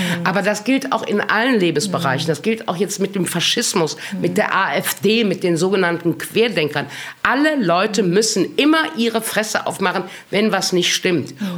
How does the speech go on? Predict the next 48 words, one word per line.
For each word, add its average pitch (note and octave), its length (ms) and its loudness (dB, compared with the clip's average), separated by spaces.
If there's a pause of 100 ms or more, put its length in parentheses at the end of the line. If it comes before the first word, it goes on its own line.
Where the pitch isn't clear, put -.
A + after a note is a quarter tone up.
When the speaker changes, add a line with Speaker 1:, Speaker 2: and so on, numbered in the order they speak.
Speaker 1:
oder F3 220 2
wenn G#3 180 2
sie F3+ 280 -2
anderer E3+ 340 0
Meinung C3+ 480 0
sind. A#2 260 -4 (420)
Das - 300 0
ist - 300 -2
mein D3+ 320 2
Credo. E3 420 0
Und, F3 460 -2
Speaker 2:
Mhm. F3 280 -6
Speaker 1:
äh, C#3 200 -2
wenn D3+ 160 2
ich E3 240 -4 (300)
das - 340 -2 (1800)
nicht F3 240 -2
dauernd E3+ 300 0
so D3+ 100 2
rausposaunen C3 920 0
würde, A2 260 -2
dann B2+ 240 -4
würde C3+ 220 -2
ich - 320 -2
krank. - 440 -6
Speaker 2:
Mhm. G3 260 0
Speaker 1:
Und F3+ 140 -2
wer A#2 120 2
möchte B2 340 -2
denn, G2 240 -2
dass F#2+ 180 -6
das - 220 -6
Helly G#2 240 -4
krank G#2+ 380 -2
wird? G#3+ 100 2
Speaker 2:
Nein, G#3 220 0
das A3 140 0
Speaker 1:
Das - 60 -6
Speaker 2:
wollen G3+ 120 2
Speaker 1:
möchte G3 220 0
Speaker 2:
wir F3 80 -2
nicht. E3+ 80 -2
Speaker 1:
kein B2 280 0
Speaker 2:
Das G3 140 2
Speaker 1:
Mensch. F#3+ 100 -2
Speaker 2:
wollen G3+ 260 0
wir F#3 120 -2
nicht. F3+ 140 -6